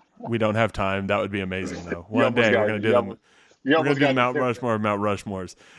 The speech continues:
Speaker 1: I'd say Mount Rushmore of co-, modern, modern wrestling is on the Mount Rushmore of Mount Rushmores.
Speaker 2: That's a great, and this was great. This was great because, yeah, Gunther should probably be on there.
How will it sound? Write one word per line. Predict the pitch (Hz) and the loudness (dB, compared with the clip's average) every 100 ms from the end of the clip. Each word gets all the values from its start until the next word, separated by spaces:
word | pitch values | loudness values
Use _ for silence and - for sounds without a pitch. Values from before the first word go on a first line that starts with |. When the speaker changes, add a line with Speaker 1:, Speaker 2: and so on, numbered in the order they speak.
| - | -4
Speaker 1:
I'd | 143 151 | -2 -2
say | 170 147 | -2 0
Mount | 143 127 | 0 0
Rushmore | 135 127 143 131 120 | -2 -2 -2 0 0
of | 110 - | 0 -4
co-, | - | -8
modern, | 127 123 127 117 110 110 - | -4 0 2 2 0 -4 -6
modern | 117 120 123 120 110 | -2 2 2 2 0
wrestling | 107 110 117 98 98 | -2 -2 -4 -4 -4
is | 98 92 - _ _ - | -8 -10 -18 _ _ -4
on | 135 120 117 | -2 0 -2
the | 107 | 0
Mount | 107 95 | 0 0
Rushmore | 107 98 107 98 95 | -2 -4 -6 -6 -4
of | |
Mount | 95 95 | -4 -6
Rushmores. | 95 95 - 95 90 _ _ _ _ _ _ | -6 -10 -12 -18 -20 _ _ _ _ _ _
Speaker 2:
That's | 123 - | -4 -4
a | - | -4
great, | 101 113 117 123 | -2 0 0 -2
and | 147 165 | -2 -2
this | - | -2
was | 131 | -6
great. | 107 113 101 - | -4 -2 -2 -4
This | - - | -6 -6
was | 101 92 | -12 -10
great | 101 92 | -10 -6
because, | 110 123 | -4 -4
yeah, | 120 123 98 _ _ _ | 0 0 0 _ _ _
Gunther | - 151 175 175 175 - _ _ _ _ - | -4 -2 -2 -2 -4 -8 _ _ _ _ -10
should | 143 | -6
probably | - 123 117 110 | 2 2 4 -2
be | 101 101 | -2 -2
on | 82 | -2
there. | - | -8